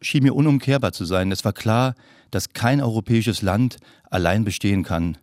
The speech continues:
dass nur die Union Europa eine Stimme gibt. Und heute? Da scheint das alles nicht mehr so klar zu sein. Da gibt es immer mehr Leute, die ernsthaft denken,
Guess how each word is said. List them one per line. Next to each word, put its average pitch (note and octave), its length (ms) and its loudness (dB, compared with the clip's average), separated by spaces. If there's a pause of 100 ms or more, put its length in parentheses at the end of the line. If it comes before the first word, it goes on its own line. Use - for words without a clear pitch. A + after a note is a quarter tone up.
(160)
dass - 160 -6
nur G#2 340 2 (240)
die A2+ 60 -4
Union G#2 600 4 (340)
Europa E2+ 400 -2
eine F2 200 -2
Stimme F2 280 -2
gibt. - 340 -14 (1040)
Und F#2 160 -4
heute? G#2+ 360 0 (1120)
Da A2+ 100 -4
scheint B2+ 220 2
das B2+ 100 0
alles B2 240 -2
nicht C3 220 0
mehr B2 80 2
so A2+ 100 -2
klar A#2+ 280 2
zu - 120 -4
sein. G2+ 320 0 (380)
Da A2 80 -6
gibt B2 180 -4
es A#2+ 80 -4
immer C#3+ 220 2
mehr B2+ 140 4
Leute, A#2+ 440 2 (420)
die A#2 80 -4
ernsthaft C3 480 -2
denken, C3+ 480 2